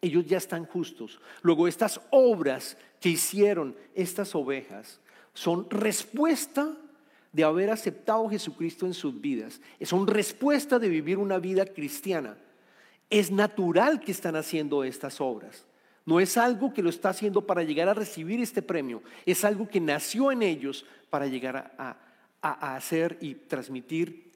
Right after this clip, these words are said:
como lo decimos en las series, primero el amor. Es natural la operación que ellos llevaron a cabo. Ahora, ¿qué significa ser justificado?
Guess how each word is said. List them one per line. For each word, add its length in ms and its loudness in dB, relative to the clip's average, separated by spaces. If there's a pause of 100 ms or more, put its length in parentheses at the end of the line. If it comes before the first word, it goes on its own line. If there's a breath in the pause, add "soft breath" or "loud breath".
como 220 -8
lo 120 -6
decimos 420 -10
en 80 -10
las 100 -14
series, 320 -12 (320 loud breath)
primero 520 -2
el 160 -8
amor. 320 -14 (360 soft breath)
Es 180 0
natural 680 2
la 80 2
operación 480 -4
que 140 -10
ellos 200 -6
llevaron 400 -8
a 60 -16
cabo. 320 -20 (960 soft breath)
Ahora, 200 -4 (560)
¿qué 160 -2
significa 600 -4
ser 260 -6
justificado? 720 -14